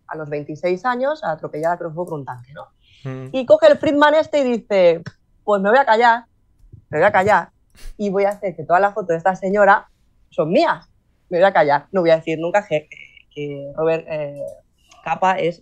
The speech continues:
Speaker 1: realmente, pues, ella y yo, sino que voy a hacer yo".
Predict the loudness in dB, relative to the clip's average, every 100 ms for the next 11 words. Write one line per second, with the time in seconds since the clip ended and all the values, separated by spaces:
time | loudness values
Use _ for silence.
0 | -6 -2 -2 -4 -2 -2 -4 -8 -10 -12
1 | -20 _ -12 -4 -4 -4 -10 -12 -14 _
2 | _ _ _ -6 -6 0 -2 -2 -8 -8
3 | -10